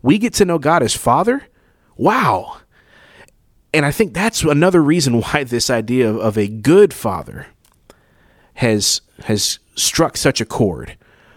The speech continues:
uh, with Christians. Psalm twenty-seven thirteen, uh,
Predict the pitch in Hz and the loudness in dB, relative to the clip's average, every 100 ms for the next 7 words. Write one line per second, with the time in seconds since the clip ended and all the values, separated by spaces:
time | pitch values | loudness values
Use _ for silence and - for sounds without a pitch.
0 | _ _ - 90 65 87 104 - - 131 | _ _ -12 -12 -12 -12 -10 -6 -4 -4
1 | - 67 - - _ _ _ _ _ _ | -6 -12 -14 -16 _ _ _ _ _ _
2 | - 143 143 - 170 143 160 139 139 147 | -2 -2 0 0 0 0 0 0 0 -2
3 | - 156 160 143 87 104 104 | -2 -2 -2 -4 -8 -8 -8